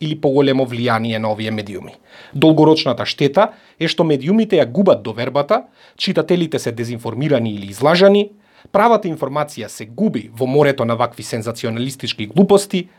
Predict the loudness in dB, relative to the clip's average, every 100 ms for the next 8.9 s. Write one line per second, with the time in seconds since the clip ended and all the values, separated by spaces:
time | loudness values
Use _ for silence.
0 | _ -6 0 0 4 4 2 0 -2 -2
1 | 0 -2 -2 -4 -4 -4 -4 0 2 4
2 | 4 2 -4 -6 -6 -6 -4 -2 -2 -2
3 | -4 -8 -12 -8 -2 -2 0 0 2 0
4 | -2 -2 -2 0 0 0 -6 _ _ -20
5 | -20 -2 2 4 4 4 2 4 2 2
6 | -2 -2 -2 -2 -4 -4 0 0 0 -2
7 | -2 2 2 4 4 4 2 -2 -8 -10
8 | -12 -10 -10 -10 -12 -14 -14 -14 -14